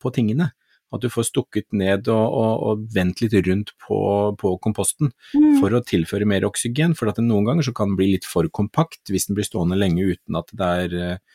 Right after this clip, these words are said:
Speaker 1: er påfyll eller bevegelse i den.
Speaker 2: Mm.
Speaker 1: Og, eh, alternativt så kan man da ta og så kverne opp noe kvistemateriale, for det, nå, nå etter ferien så er det helt sikkert noe man kan beskjære og klippe tilbake på av
Speaker 2: Mm.
Speaker 1: kvister og kvast og, og busker og sånn.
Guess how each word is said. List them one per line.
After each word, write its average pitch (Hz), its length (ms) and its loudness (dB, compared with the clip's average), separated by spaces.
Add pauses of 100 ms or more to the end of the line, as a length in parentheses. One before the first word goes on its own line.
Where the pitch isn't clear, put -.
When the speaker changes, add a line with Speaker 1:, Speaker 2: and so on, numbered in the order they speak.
(240)
Speaker 1:
er 87 360 -4
påfyll 98 420 -4
eller 92 120 0
bevegelse 87 460 -2
i - 40 -4
den. 196 180 2 (360)
Speaker 2:
Mm. 214 280 6
Speaker 1:
Og, 117 440 0
eh, 117 560 2 (280)
alternativt 156 600 -2
så 170 80 -4
kan 156 140 0
man 127 100 0
da 107 180 2
ta 107 220 -4
og 95 160 0
så - 160 -8
kverne 85 340 0
opp 85 140 -10
noe 92 220 0
kvistemateriale, 87 920 -2
for 113 100 0
det, 107 120 0 (600)
nå, 117 320 0
nå 110 140 2
etter 131 140 -4
ferien 120 320 0
så 131 140 -2
er 87 60 0
det 110 160 -8
helt 90 180 -6
sikkert 90 300 -6
noe 95 260 -4
man 78 160 -6
kan 90 160 -6
beskjære - 420 -4
og 82 120 -4
klippe - 280 -10
tilbake - 360 -2
på 262 240 4
av 87 80 4
Speaker 2:
Mm. - 40 0
Speaker 1:
kvister 87 300 -4
og 85 60 -8
kvast - 340 -6
og, 92 240 -4
og 95 180 -6
busker 165 340 -8
og 170 60 -6
sånn. 165 260 0